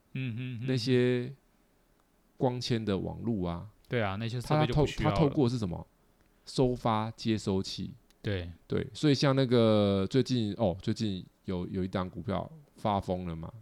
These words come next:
Speaker 2: 那个
Speaker 1: 哪一个，哪一个呢？
Speaker 2: 三四九一嘛，森达科嘛，
Speaker 1: <laughs>
Speaker 2: 它就是那个标准的卫星通讯概念股，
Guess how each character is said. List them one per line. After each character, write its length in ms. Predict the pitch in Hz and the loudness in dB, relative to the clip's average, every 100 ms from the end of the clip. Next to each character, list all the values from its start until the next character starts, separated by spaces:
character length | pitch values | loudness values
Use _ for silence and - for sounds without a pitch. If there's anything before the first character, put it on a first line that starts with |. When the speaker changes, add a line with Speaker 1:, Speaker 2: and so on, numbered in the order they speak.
| - | -8
Speaker 2:
那 260 | 123 120 104 | -2 0 2
个 160 | 92 | 0
Speaker 1:
哪 160 | 85 107 | 0 -2
一 20 | |
个， 120 | - 143 | -4 -4
哪 160 | 110 | -4
一 40 | 120 | -4
个 140 | 120 | -4
呢？ 160 | 110 107 | -2 0
Speaker 2:
三 240 | 123 120 | 2 0
四 280 | - 123 101 | -2 -2 0
九 280 | 98 85 92 | -2 -2 -2
一 160 | 90 | -4
嘛， 220 | 87 80 - _ _ _ - | -6 -8 -12 _ _ _ -14
森 320 | - 123 120 | 0 0 0
达 280 | 101 85 87 | 0 0 0
科 340 | - 90 82 | -2 -4 -4
嘛， 160 | 80 - - 143 | -8 -12 -6 -4
Speaker 1:
<laughs> 240 | 131 143 - | -2 0 2
Speaker 2:
它 320 | 127 127 123 | 4 6 4
就 140 | 127 | 2
是 140 | 113 117 | 0 0
那 140 | 117 | 2
个 180 | 107 95 | 2 2
标 280 | - 110 113 | 4 4 4
准 240 | 104 87 | 2 0
的 100 | 85 | -2
卫 280 | 92 117 101 | 0 0 0
星 240 | 92 98 | -2 -8
通 240 | 92 95 95 | -8 -6 -6
讯 240 | 107 90 | -8 -8
概 200 | 87 92 | -6 -4
念 220 | 90 87 | -6 -8
股， 160 | 82 | -12